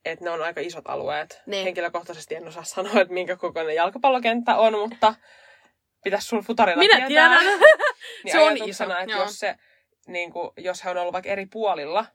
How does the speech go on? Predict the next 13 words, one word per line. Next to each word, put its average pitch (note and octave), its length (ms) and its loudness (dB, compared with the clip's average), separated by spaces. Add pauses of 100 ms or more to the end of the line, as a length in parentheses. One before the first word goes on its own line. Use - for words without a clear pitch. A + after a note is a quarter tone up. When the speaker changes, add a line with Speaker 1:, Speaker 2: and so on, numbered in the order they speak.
(100)
Speaker 1:
niin - 140 -12
onko F3+ 200 -4
voinut F3+ 220 0
olla A3+ 240 0
silleen, F3+ 440 -4
että F3 500 -2
tää E3+ 160 -4
poika F#3 340 0
on D#3 100 -6
tehnyt E3 240 -14
jotain D#3+ 440 -6 (720)
duunia E3 460 -4 (140)
tyyliin D#3 460 -8